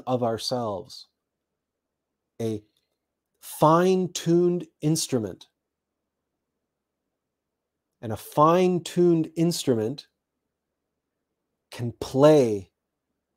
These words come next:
and express the music so much, with so much more subtlety and beauty. Right? Are we gonna be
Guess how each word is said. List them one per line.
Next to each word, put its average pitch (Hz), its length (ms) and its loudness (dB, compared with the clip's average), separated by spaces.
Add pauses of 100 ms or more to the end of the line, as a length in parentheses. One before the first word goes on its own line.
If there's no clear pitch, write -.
(160)
and 110 100 -8
express - 960 -2 (840)
the 110 140 -6
music 123 760 0 (1400)
so - 520 2
much, 156 440 0 (560)
with 123 160 -2
so 160 200 2
much 170 280 2
more 143 320 0 (100)
subtlety 147 880 2 (460)
and 101 260 -8
beauty. 131 600 2 (4000)
Right? 156 240 6
Are 139 60 8
we 160 120 8
gonna 170 180 6
be 165 360 2